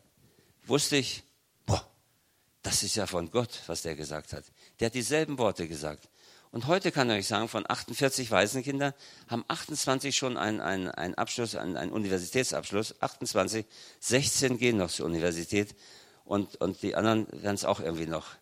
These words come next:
Ich kann euch sagen, das sind Worte, die, die Gott gebraucht, auch Heiden und Andersgläubige, um dir eine Botschaft zu geben.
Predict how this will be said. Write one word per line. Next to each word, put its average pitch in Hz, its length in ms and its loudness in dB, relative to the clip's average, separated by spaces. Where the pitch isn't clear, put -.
Ich 127 100 -6
kann 185 160 6
euch 170 140 8
sagen, 151 320 10
das 156 160 4
sind 175 220 4
Worte, 165 340 10
die, 156 300 4
die 127 480 -4
Gott 165 200 4
gebraucht, 143 600 4
auch 120 220 2
Heiden 160 360 6
und 135 120 0
Andersgläubige, 82 880 2
um 113 180 4
dir 131 220 6
eine 135 180 4
Botschaft 113 400 -4
zu 80 160 -8
geben. 73 260 -10